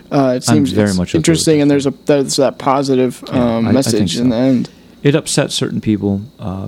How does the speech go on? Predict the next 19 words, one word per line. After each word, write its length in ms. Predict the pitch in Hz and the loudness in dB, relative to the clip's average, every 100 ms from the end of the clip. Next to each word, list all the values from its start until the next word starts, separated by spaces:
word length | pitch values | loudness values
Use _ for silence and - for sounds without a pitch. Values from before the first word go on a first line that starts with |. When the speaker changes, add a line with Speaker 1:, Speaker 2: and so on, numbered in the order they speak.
| 101 | -8
Speaker 2:
because 440 | 101 - 101 85 | -6 -2 -2 -2
it's, 300 | - 95 - - | -6 -8 -8 -10
it's, 360 | 113 98 - - | -8 -8 -10 -8
I 160 | - | -6
would 160 | 370 339 | -2 -2
say 140 | - | -2
it's 100 | 113 | -4
about 220 | 95 92 - | -2 -2 -2
eighty 180 | 98 95 | -2 -4
percent 280 | 87 98 87 | -6 -8 -4
Grindhouse, 480 | 87 82 82 85 - | -4 -4 -4 -6 -6
but 160 | 95 - | -8 -6
primarily 760 | - 98 92 120 131 98 92 - - - - - | -4 0 0 2 2 2 0 -2 -12 -20 -20 -20
Planet 440 | - 104 101 123 113 | -10 -2 -2 -2 -2
Diva, 280 | 123 131 98 | 0 0 0
although 400 | 87 92 92 95 | -2 0 0 0
sometimes 440 | - 104 - 101 | -2 -4 -2 -2
very 160 | 85 95 | -2 -4
subtly, 640 | - - 135 120 85 78 | -6 -4 -2 0 0 -2